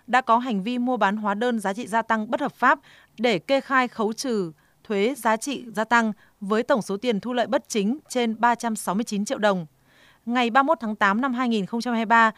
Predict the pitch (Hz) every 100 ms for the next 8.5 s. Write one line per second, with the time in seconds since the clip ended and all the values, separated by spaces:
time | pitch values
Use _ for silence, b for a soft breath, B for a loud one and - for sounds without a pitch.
0 | b b - 294 294 277 262 254 285 247
1 | 180 240 233 233 226 220 202 160 185 190
2 | 220 208 b b 208 240 254 277 262 339
3 | 269 190 226 165 185 202 233 247 240 226
4 | 208 202 190 220 226 202 196 175 - 247
5 | 226 b b 202 233 214 220 - 202 214
6 | 220 202 277 b b b 226 226 226 214
7 | 190 b b 285 294 330 269 202 214 170
8 | 196 233 - 240 233